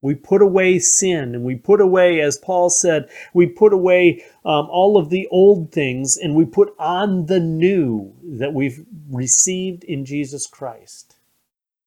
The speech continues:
The new is holiness.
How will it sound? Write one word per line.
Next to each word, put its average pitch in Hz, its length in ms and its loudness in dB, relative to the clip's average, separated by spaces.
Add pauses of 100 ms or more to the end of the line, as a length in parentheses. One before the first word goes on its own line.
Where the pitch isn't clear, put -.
(300)
The 127 140 -4
new 165 560 -2 (840)
is 127 160 -8
holiness. 131 840 -8